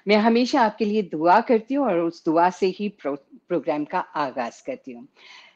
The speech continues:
ये program है Heart to Heart, जिसमें किसी ना किसी celebrity के साथ मैं आपकी सेवा में हाजिर होती हूँ और एक हफ्ता पहले ही आपको बता देती हूँ कि अगले हफ्ते हमारे program में कौन आने वाले हैं।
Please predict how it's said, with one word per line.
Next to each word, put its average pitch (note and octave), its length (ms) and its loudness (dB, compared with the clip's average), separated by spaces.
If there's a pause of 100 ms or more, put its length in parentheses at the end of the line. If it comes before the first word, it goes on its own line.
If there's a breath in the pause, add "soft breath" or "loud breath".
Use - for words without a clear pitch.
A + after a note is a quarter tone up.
(100)
ये C#4 80 4
program C#4+ 400 4
है D#4 160 2
Heart G#3+ 320 0
to A#3+ 120 -2
Heart, B3 260 0
जिसमें G3+ 300 -4
किसी G#3+ 280 -6
ना G#3 120 -2
किसी G3+ 280 -8
celebrity F#3 600 -2
के G3+ 120 -2
साथ D#3 220 -6 (100)
मैं E3 80 -2
आपकी C#3+ 240 -8
सेवा C#3 300 -8
में C#3 200 -8
हाजिर C#3+ 340 -8
होती D#3+ 260 -10
हूँ A#3 180 -6 (260 loud breath)
और A#3+ 140 4
एक C#4+ 320 -2
हफ्ता B3+ 240 -4
पहले E3+ 360 0
ही B3+ 180 0
आपको F#3 300 -2
बता D3 320 -2
देती D#3 280 -8
हूँ B3+ 80 -8
कि F#3+ 100 -8
अगले D#3+ 320 -6
हफ्ते F3 320 -8
हमारे D3 320 -8
program C#3+ 360 -8
में D#3+ 180 -6 (100)
कौन C3+ 220 -4
आने B2 240 -12
वाले B2 280 -12
हैं। C3+ 260 -12